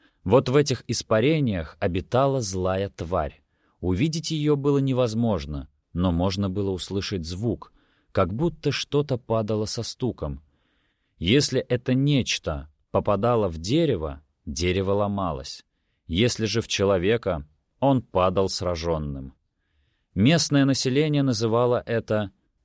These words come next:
«бесовские пули». Вот почему преступников, объявившихся в этом округе, отвозили на берег запретной реки. Не проходило и десяти дней, как они все погибали.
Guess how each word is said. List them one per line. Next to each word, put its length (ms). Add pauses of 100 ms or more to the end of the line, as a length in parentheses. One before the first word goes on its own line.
(240)
«бесовские 960
пули». 500 (760)
Вот 280
почему 360
преступников, 1000 (400)
объявившихся 920
в 80
этом 360
округе, 640 (160)
отвозили 600
на 180
берег 440
запретной 680
реки. 440 (760)
Не 140
проходило 640
и 200
десяти 540
дней, 600
как 220
они 280
все 420 (220)
погибали. 640